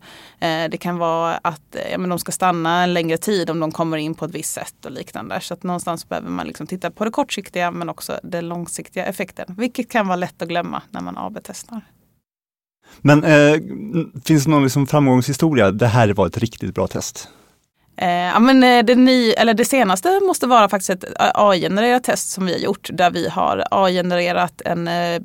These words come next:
Speaker 1: en kampanjbild eller en banner helt enkelt mot att det har suttit en grafisk, eh, person och tagit fram den, där A I, eh, vann. Så det var ju <laughs> kanske inte helt f-, förvånande, men ändå väldigt roligt att se.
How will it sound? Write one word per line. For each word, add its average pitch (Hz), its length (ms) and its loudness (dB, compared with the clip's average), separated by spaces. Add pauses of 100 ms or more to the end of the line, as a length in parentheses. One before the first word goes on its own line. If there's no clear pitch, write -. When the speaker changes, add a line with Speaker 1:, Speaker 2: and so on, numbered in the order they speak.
(120)
Speaker 1:
en 220 240 -2
kampanjbild 233 680 2
eller 202 160 4
en 196 60 0
banner 196 320 2
helt 220 220 -2
enkelt 175 340 -4
mot 175 440 -4
att 180 180 -6
det 90 160 -2
har 165 180 -2
suttit - 300 -8
en 170 80 -4
grafisk, - 680 -4
eh, 185 160 0
person 196 360 -4
och 180 100 -8
tagit 165 240 -4
fram - 220 -4
den, - 180 -4 (420)
där 165 400 0
A - 220 0
I, 78 260 -6
eh, 57 500 -6
vann. 214 340 -2 (320)
Så 190 320 -6
det 214 180 -6
var 302 100 -4
ju 320 280 0 (280)
<laughs> 214 320 -4
kanske 247 200 0
inte 226 160 -4
helt 233 340 0
f-, 196 100 -12 (400)
förvånande, 202 680 4
men 202 220 2
ändå 185 200 2
väldigt 180 240 0
roligt 180 300 -4
att - 100 -6
se. - 120 -2